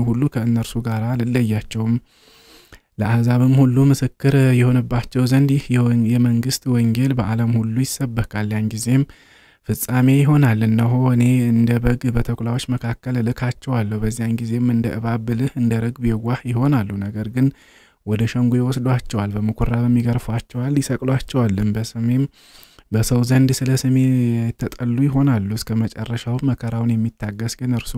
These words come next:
ይድናል። በዚያን ጊዜ ወንድም ወንድሙን፣ አባትም ልጁን ለሞት አሳልፎ ይሰጣል። ልጆችም በወላጆቻቸው ላይ ይነሳሉ፣ ያስገድሏቸዋልም» አላት። እመቤታችንም «ጌታ ኢየሱስ ሆ-፣ ጌታ ኢየሱስ እነሆ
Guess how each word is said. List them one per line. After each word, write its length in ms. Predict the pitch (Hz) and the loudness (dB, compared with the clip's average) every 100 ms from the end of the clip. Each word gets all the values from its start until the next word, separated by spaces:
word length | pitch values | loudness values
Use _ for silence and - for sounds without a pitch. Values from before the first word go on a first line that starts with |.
| 139 | 0
ይድናል። 420 | 135 135 107 110 - _ _ _ _ _ _ 113 | 2 2 0 -2 -12 _ _ _ _ _ _ 2
በዚያን 340 | 110 120 123 | 4 6 4
ጊዜ 180 | 123 123 | 4 4
ወንድም 360 | 127 127 127 135 139 139 127 120 117 | 6 6 6 6 6 6 6 4 2
ወንድሙን፣ 540 | 110 123 123 123 127 139 | 2 2 2 2 2 2
አባትም 460 | 123 120 117 131 120 | 2 0 0 4 2
ልጁን 260 | 117 135 | 2 0
ለሞት 300 | 139 113 131 | 2 2 2
አሳልፎ 440 | 123 117 117 113 - | 0 0 -2 -4 -4
ይሰጣል። 420 | 135 139 104 101 101 | -4 -2 -4 -4 -4
ልጆችም 440 | 107 110 - 117 | -4 -6 -4 -2
በወላጆቻቸው 800 | 113 113 110 113 - 120 110 123 | 0 0 -2 -4 -6 -8 -6 -4
ላይ 140 | 113 127 | -2 0
ይነሳሉ፣ 600 | 131 120 123 - 120 110 127 156 | 2 2 2 -2 -4 -2 0 2
ያስገድሏቸዋልም» 1200 | 123 - 123 117 123 127 - - 117 110 107 156 | 2 0 -4 -6 -2 -2 -2 -4 -2 0 0 2
አላት። 320 | 160 101 101 - | 4 2 0 -2
እመቤታችንም 800 | 104 101 107 113 - 120 131 151 - - - - _ _ - | -4 -2 -2 -4 -4 2 4 4 0 -20 -20 -20 _ _ -10
«ጌታ 160 | 104 113 120 | -6 0 0
ኢየሱስ 440 | 117 123 - 127 - 135 127 127 123 120 117 104 | 2 0 -2 -4 0 2 4 4 2 0 0 -2
ሆ-፣ 200 | 117 107 104 | -2 -4 -2
ጌታ 260 | 120 123 123 | -2 0 0
ኢየሱስ 420 | 120 123 127 131 - | 0 0 -2 -4 0
እነሆ 300 | 131 131 | 2 2